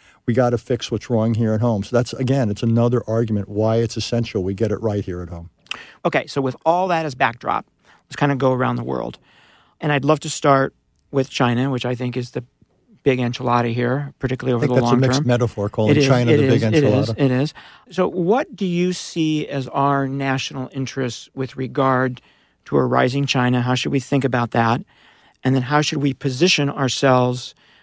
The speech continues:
Speaker 2: given what we need to achieve here, given those interests?
Speaker 1: I think the operative word here is rising China. China's rising. So the, the foreign policy of the United States should not be and won't succeed if it turns out to be to prevent China's rise.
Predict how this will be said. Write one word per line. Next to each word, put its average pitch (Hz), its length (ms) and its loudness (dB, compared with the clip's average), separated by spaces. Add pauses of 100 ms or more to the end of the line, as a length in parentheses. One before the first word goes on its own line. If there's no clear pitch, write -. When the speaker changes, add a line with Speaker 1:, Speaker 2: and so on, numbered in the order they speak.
(180)
Speaker 2:
given 143 340 2
what 131 180 0
we 139 160 2
need 131 220 0
to - 100 -8
achieve 143 400 0
here, 120 440 0 (120)
given 127 240 2
those 113 180 -2
interests? 110 380 -14 (1400)
Speaker 1:
I - 60 -14
think 139 220 -2
the 135 100 4
operative 131 400 2
word 117 260 2
here 107 300 0
is 101 240 -6
rising 104 340 0
China. 113 300 0
China's 123 420 0
rising. 98 540 -4
So 113 240 2
the, 107 340 2
the 107 120 -4
foreign 131 340 0
policy 117 400 2
of 104 80 0
the 110 60 0
United 107 300 0
States 110 400 0
should - 300 0
not 113 280 0
be 107 420 0
and 98 480 -6 (520)
won't 113 280 2
succeed 117 420 0
if 101 140 -4
it 92 80 -4
turns 110 240 -2
out 151 180 2
to - 80 -4
be 104 200 -4
to - 120 -6
prevent 104 340 -2
China's 95 400 -4
rise. 90 440 -8